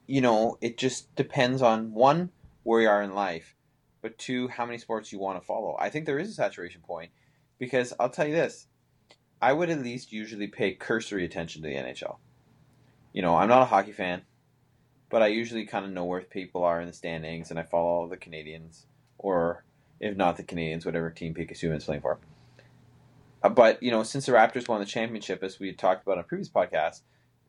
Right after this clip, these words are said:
reawakening my love of basketball, I've been watching a lot more N B A this year and following the N B A a lot more closely.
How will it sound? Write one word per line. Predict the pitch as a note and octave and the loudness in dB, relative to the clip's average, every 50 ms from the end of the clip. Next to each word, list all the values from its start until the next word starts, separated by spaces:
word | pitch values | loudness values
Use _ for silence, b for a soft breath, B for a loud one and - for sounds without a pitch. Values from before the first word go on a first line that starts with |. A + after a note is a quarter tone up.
| - G#2+ A2 | -20 -12 -6
reawakening | A2+ A2 G#2+ G#2 G#2 G#2 G#2 G#2 A2 G#2+ G2+ G2 | -4 -2 0 0 0 0 0 -2 -4 -6 -6 -4
my | F#2 F2+ F2 | -2 -2 -2
love | E2+ F2 F2 D2+ | 0 0 0 -2
of | F2 E2+ E2 | -2 -6 -6
basketball, | - G2 G#2+ C#3 E3+ - - - - - C#2 B1+ C#2+ F2 G#2+ - _ _ _ _ _ _ - | -2 -2 0 -2 -2 -4 -10 -10 -6 -4 -4 -2 -4 -4 -6 -10 _ _ _ _ _ _ -4
I've | A2 B2+ | -4 0
been | C3+ | 2
watching | B2+ A#2+ A#2+ A#2 - A#2+ | 4 2 2 2 -2 -4
a | G#2+ | -4
lot | F#2+ F#2+ G2+ | -4 -4 -4
more | G2 F#2+ | -6 -6
N | F#2+ F#2+ G2 | -6 -8 -8
B | G#2 C3 | -6 -6
A | E3+ F#3+ | -6 -6
this | D3+ G#2 - - | -6 -8 -10 -10
year | D2+ C#2+ - - - | -12 -14 -14 -14 -16
and | - F#2 | -16 -6
following | - - G2 G2 G2 | -2 -2 0 0 -2
the | F#2 | -4
N | D#2+ G#2+ | -6 -6
B | A2+ C3 D3 | -4 -6 -6
A | F3+ A3 G#3+ | -4 -4 -2
a | A#2 | -2
lot | F#2 E2 E2+ | -2 -2 -2
more | E2+ E2 | -8 -10
closely. | - - E2+ E2 - - F#2 - | -8 -8 -8 -8 -8 -12 -16 -18